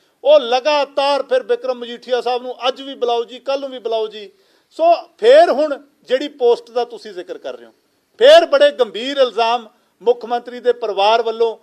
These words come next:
ਮੁੱਖ ਮੰਤਰੀ ਸਾਹਿਬ ਤੇ ਲਾਏ ਗਏ ਨੇ। ਸੋ ਮੈਂ ਮੁੱਖ ਮੰਤਰੀ ਸਾਹਿਬ ਨੂੰ ਬੇਨਤੀ ਕਰਦਾ ਕਿ ਸਭ ਤੋਂ ਪਹਿਲਾਂ ਇਨਸਾਨ ਦਾ ਫਰਜ਼ ਹੈ, ਬਾਬਾ ਨਾਨਕ ਨੇ, ਸਾਡੇ ਗੁਰੂ ਸਾਹਿਬਾਨਾਂ ਨੇ,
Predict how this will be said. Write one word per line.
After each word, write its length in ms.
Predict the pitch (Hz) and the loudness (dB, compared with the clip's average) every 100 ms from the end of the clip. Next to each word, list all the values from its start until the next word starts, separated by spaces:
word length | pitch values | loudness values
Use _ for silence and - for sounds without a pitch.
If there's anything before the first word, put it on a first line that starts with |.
| _ _ | _ _
ਮੁੱਖ 180 | 196 208 | -12 -10
ਮੰਤਰੀ 320 | 233 226 220 214 | -10 -10 -12 -6
ਸਾਹਿਬ 220 | 208 208 | -6 -4
ਤੇ 120 | 208 | -6
ਲਾਏ 220 | 185 180 | -4 -4
ਗਏ 160 | 196 208 | -4 -6
ਨੇ। 160 | 226 277 _ _ _ - | -8 -20 _ _ _ -4
ਸੋ 60 | |
ਮੈਂ 120 | 294 269 | -2 -2
ਮੁੱਖ 220 | 214 247 | -2 -4
ਮੰਤਰੀ 320 | 269 285 277 | -8 -8 -6
ਸਾਹਿਬ 220 | 240 247 | -2 -2
ਨੂੰ 120 | 254 208 | -2 -4
ਬੇਨਤੀ 320 | 208 208 233 | -4 -6 -8
ਕਰਦਾ 320 | 220 185 214 233 _ _ _ _ _ | -6 -6 -10 -14 _ _ _ _ _
ਕਿ 100 | 269 | -2
ਸਭ 280 | - 294 302 - | 0 0 -2 0
ਤੋਂ 200 | 320 302 | 0 2
ਪਹਿਲਾਂ 460 | 269 262 262 196 - _ 233 | 0 0 0 -4 -8 _ -14
ਇਨਸਾਨ 500 | 208 - 240 262 269 | -6 0 2 0 0
ਦਾ 120 | 262 | -4
ਫਰਜ਼ 340 | - 214 247 202 | 0 -2 0 -2
ਹੈ, 160 | 170 123 _ _ _ _ _ | -4 -6 _ _ _ _ _
ਬਾਬਾ 240 | 220 277 269 | 0 2 0
ਨਾਨਕ 440 | 240 254 277 277 | 0 0 -2 -8
ਨੇ, 300 | 254 233 190 - | -8 -6 -8 -8
ਸਾਡੇ 180 | 247 247 | -4 -4
ਗੁਰੂ 240 | 247 302 | -4 -6
ਸਾਹਿਬਾਨਾਂ 480 | 226 254 240 233 247 | -2 0 0 -2 -4
ਨੇ, 260 | 233 185 | -6 -10